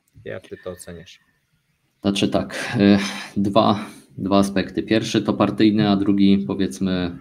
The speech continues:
Speaker 2: obywatelski. O, pierwszy,
Speaker 1: Okej.
Speaker 2: e, e, partyjny. Tam nie widzę jakichś większych ruchów. E, Xi Jinping, e, sprawnie sobie radzi z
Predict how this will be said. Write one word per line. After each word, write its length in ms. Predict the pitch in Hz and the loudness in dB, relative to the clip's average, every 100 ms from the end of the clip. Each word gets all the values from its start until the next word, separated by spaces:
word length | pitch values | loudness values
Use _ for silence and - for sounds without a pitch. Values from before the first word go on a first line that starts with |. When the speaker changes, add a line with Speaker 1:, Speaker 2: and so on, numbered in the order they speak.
| - | -6
Speaker 2:
obywatelski. 880 | 107 120 110 - 123 98 - 76 - _ - | 2 4 4 6 4 2 -2 -10 -12 _ -14
O, 200 | 82 - - - - - - | -12 -10 -14 -14 -12 -12 -2
pierwszy, 540 | 117 113 - 123 135 127 | 0 2 0 2 2 2
Speaker 1:
Okej. 160 | - 98 | 0 4
Speaker 2:
e, 500 | 101 101 101 101 101 - _ _ _ _ _ _ - | 6 6 6 2 -2 -14 _ _ _ _ _ _ -10
e, 200 | 95 - | -8 -4
partyjny. 600 | 101 101 101 90 80 - _ - | -4 0 2 2 0 -10 _ -4
Tam 320 | 107 117 113 | -2 0 2
nie 140 | 113 | 0
widzę 360 | 110 107 104 95 | 0 0 2 2
jakichś 340 | 95 98 98 | 0 -4 -4
większych 360 | 104 101 107 101 | -2 0 -2 2
ruchów. 500 | 101 98 101 101 - _ _ _ _ _ - | 0 4 0 0 -12 _ _ _ _ _ -4
E, 40 | 101 98 | 2 4
Xi 220 | 101 101 | 2 -2
Jinping, 640 | 107 110 104 110 110 - - | -4 -4 0 -2 -2 -10 -12
e, 400 | 90 92 92 95 | -6 -2 -2 -4
sprawnie 480 | - - 107 101 104 | -8 -2 0 0 -2
sobie 300 | 101 101 101 | -2 0 2
radzi 520 | 95 92 90 107 117 - | 2 -2 -2 -2 -4 -10
z 520 | 98 95 92 92 90 | -12 -6 -4 -2 -4